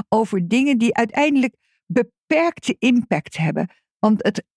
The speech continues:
impact heeft het wanneer de bedrijven het zouden doen. Wanneer de bedrijven in het ecosysteem actief mee gaan doen. Dus ik heb liever,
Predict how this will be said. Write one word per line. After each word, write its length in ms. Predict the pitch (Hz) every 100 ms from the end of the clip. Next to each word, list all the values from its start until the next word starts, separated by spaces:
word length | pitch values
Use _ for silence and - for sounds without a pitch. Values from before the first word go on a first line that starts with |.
| _
impact 460 | 285 339 302 269
heeft 220 | 233 220 208
het 100 | 202
wanneer 380 | 202 196 196
de 100 | 175
bedrijven 640 | 165 156 202 208 208 185 -
het 140 | -
zouden 340 | - 156 170 190
doen. 320 | - 147 185 _
Wanneer 280 | 180 190 190
de 80 | 170
bedrijven 600 | 165 - 233 247 277 254
in 80 | 214
het 120 | 196
ecosysteem 800 | - 196 - - 185 - 175 -
actief 380 | 180 - 180 -
mee 180 | 170 170
gaan 240 | - 156
doen. 220 | - 175 - _
Dus 140 | 196 185
ik 140 | 247
heb 160 | 302 -
liever, 440 | 277 262 240 233